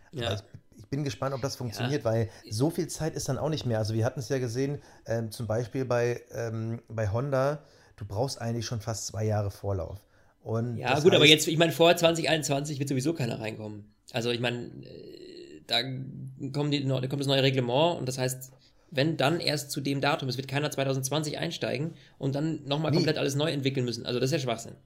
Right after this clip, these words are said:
Speaker 2: Nee, nee, klar, aber die neuen Entwicklungen, die müssen halt trotzdem irgendwann nächstes Jahr losgehen, wenn du halt ein komplett neues Team starten
Speaker 1: Ja, ja,
Speaker 2: willst.
Speaker 1: richtig, klar. Deswegen, du brauchst jetzt, du brauchst das fixe Reglement für zwanzig einundzwanzig, dass du weißt, in welche Richtung du entwickeln musst.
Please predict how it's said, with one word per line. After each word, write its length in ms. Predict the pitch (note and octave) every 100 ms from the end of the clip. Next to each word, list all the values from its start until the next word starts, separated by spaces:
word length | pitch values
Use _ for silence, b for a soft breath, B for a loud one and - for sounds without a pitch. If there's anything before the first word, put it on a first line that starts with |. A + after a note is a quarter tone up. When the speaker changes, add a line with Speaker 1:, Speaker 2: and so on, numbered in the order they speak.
| -
Speaker 2:
Nee, 120 | D#3
nee, 80 | E3+
klar, 180 | G3+
aber 140 | B2+ B2
die 100 | A#2+
neuen 260 | B2+ D#3
Entwicklungen, 360 | C#3 C3 D3 D3+
die 60 | C3
müssen 160 | D3+
halt 120 | C#3+
trotzdem 240 | B2+ D3 -
irgendwann 180 | C3+ B2
nächstes 240 | B2 -
Jahr 100 | A2+
losgehen, 360 | A2+ D#3 - G#2+
wenn 60 |
du 60 | G#2+
halt 140 | A2
ein 40 | G#2
komplett 280 | G#2+ A#2+
neues 220 | A2+ A2+ -
Team 180 | C3+
starten 180 | A#2 D#3
Speaker 1:
Ja, 140 | D#3 C3+
ja, 120 | B2
Speaker 2:
willst. 100 | C3
Speaker 1:
richtig, 340 | D3+ D3 -
klar. 340 | - G#3 E3+ C3
Deswegen, 280 | C#3+ C#3 G3
du 100 | E3
brauchst 260 | C3 F#3+ G3
jetzt, 160 | F#3
du 80 | D#3
brauchst 200 | D3 F3
das 120 | F3
fixe 260 | - G#3 A#3
Reglement 400 | F3+ E3 D3 F#3
für 100 | F#3+
zwanzig 340 | - D3+ D3
einundzwanzig, 420 | C3+ C3+ C3+ C#3+
dass 160 | - D3+
du 100 | C3
weißt, 240 | B2+ E3
in 140 | - C#3
welche 180 | C#3+ D#3
Richtung 220 | D3+ D#3
du 80 | D3
entwickeln 360 | B2+ C3+ F3+
musst. 200 | F#3+ F#3+